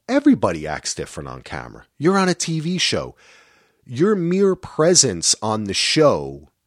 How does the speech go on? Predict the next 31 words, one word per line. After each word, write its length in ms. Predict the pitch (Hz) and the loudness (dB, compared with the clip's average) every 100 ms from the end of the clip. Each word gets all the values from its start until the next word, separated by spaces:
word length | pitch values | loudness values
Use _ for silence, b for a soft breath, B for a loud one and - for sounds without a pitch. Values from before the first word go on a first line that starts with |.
| _ | _
is 240 | 120 107 - | -4 -2 -2
the 120 | 110 | -4
biggest 460 | 101 110 113 - | -2 0 0 -2
part 300 | - 113 107 | 0 2 2
that's 180 | - - | -4 -8
rigged. 680 | 82 92 90 62 - - - _ _ | -8 -6 -6 -8 -18 -20 -20 _ _
What 320 | 85 139 - | 0 2 2
you 160 | 156 175 | -2 0
do 260 | 151 185 - | 2 0 2
after 400 | 110 151 - 110 | 2 2 0 -2
that 300 | 95 92 92 | 0 0 -2
is 160 | 110 104 | -4 -6
really 340 | 117 220 139 | -2 0 0
up 180 | 104 - | 0 -2
to 120 | - | -8
you, 560 | 92 127 208 117 85 87 - | -8 -2 0 2 0 -4 -4
and 220 | 117 - _ - | -4 -6 _ -4
pretty 160 | 220 | -2
much 260 | 240 185 - - | 0 0 -2 -2
anything's 540 | 131 170 - 117 107 | 0 0 -2 -2 -2
acceptable 760 | 90 - - 147 - 90 92 92 | -2 -2 0 -2 -2 -2 -2 -2
within 320 | 92 110 104 | -4 -4 -4
the 60 | |
boundaries 720 | 95 95 113 147 131 101 92 - | -4 -2 0 0 -2 -4 -4 -2
that 220 | 98 90 | -2 -2
are 80 | 85 | -6
created 640 | - 113 110 185 165 87 | -8 -6 -2 -2 -2 -4
in 100 | 85 | -6
these 260 | 80 78 - | -10 -12 -10
reality 540 | 82 80 78 71 73 | -8 -6 -8 -8 -8
shows. 400 | - 80 71 | -6 -6 -8